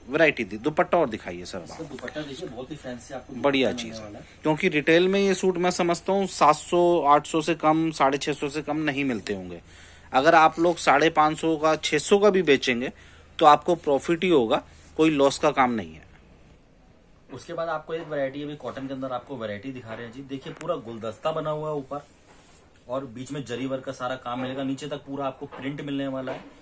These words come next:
Speaker 2: और नीचे border में भी देखिए, व्यूअर्स, आपको पूरे शानदार इसका border मिलने वाला है। और three हेड का काम है। देखिए, साइडों में भी इस तरीके से आपको print मिलने वाला है। ये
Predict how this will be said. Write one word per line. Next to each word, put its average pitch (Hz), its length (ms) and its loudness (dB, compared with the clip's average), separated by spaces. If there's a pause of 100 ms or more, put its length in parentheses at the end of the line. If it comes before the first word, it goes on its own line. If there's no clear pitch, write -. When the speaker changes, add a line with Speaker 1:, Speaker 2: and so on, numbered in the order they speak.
(180)
Speaker 2:
और 127 80 -6
नीचे 139 220 -6
border 120 260 -10
में 147 140 -8
भी 147 60 -8
देखिए, 143 280 -8
व्यूअर्स, 139 680 -10
आपको 139 220 -12
पूरे 131 260 -10
शानदार 117 380 -12
इसका 113 200 -14
border 101 240 -12
मिलने 113 240 -10
वाला 117 200 -12
है। 190 60 -20 (340)
और 135 140 -12
three 190 100 -6
हेड 214 160 -2
का 214 100 0
काम 196 220 -2
है। 196 60 -4
देखिए, 196 180 -6
साइडों 139 300 -4
में 165 100 -10
भी 165 80 -6
इस 156 120 -12
तरीके 151 260 -6
से 151 100 -8
आपको 147 180 -8
print 147 300 -10
मिलने 147 280 -6
वाला 135 220 -4
है। 135 120 -8
ये 165 100 -12